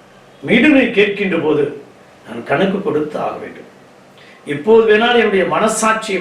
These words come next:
மழுங்கடித்திருக்கலாம், ஆனால் ஒரு நாள் நான் செய்யக்கூடிய ஒவ்வொரு காரியத்திற்கு நான் கணக்கு கொடுக்க வேண்டும். அதுவும் தனிப்பட்ட கணக்கு நான் கொடுக்க வேண்டும். அந்த மனசாட்சியத்துக்கு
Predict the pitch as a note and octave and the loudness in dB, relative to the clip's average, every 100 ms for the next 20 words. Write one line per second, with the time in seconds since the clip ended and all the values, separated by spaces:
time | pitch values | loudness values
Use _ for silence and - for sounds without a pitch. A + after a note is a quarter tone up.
0 | D3 G3 B3+ A#3 - G#3 F3 D3+ C3 - | -2 0 0 0 0 0 0 -2 -6 -8
1 | - - - - - - - - - B2 | -20 -20 -20 -20 -20 -20 -20 -20 -14 -4
2 | C3+ C3 C#3 D#3+ F3+ G#3+ A3 - - D#3 | -2 0 0 2 2 2 0 -2 -4 0
3 | F#3+ F#3+ E3+ D#3+ D3+ B2+ G#2 - - C3 | 0 0 -2 0 2 2 -2 -14 -8 0
4 | D3+ D#3+ G3 F3+ E3 - - - - - | 0 2 2 4 4 2 -6 -18 -18 -2
5 | D#3+ A3 B3+ A#3 G#3+ F#3+ G3 C3+ C3+ - | 0 2 2 2 0 0 -2 -2 -6 -10
6 | E3 G3+ - - E3 F3 F3+ D3+ - C3 | -4 -2 -2 -4 -2 0 0 0 0 -4
7 | - - - - - - - - - - | -8 -14 -20 -20 -20 -20 -20 -20 -8 0
8 | A#3 A#3+ - F#3+ B3 - C#4 C#4 A#3+ A#3 | 2 2 0 0 2 2 0 -2 -2 0
9 | A#3 A3+ G#3 F#3 F#3 F#3+ G3 D#3 - - | 0 0 0 0 0 0 2 0 0 -4
10 | - - - - - - - - - - | -8 -16 -20 -20 -20 -20 -20 -20 -8 0
11 | A3+ B3+ G3 - A3+ - C4 C4+ C#4 B3+ | 4 4 2 0 -2 0 0 0 0 0
12 | C4+ A#3+ | 0 -2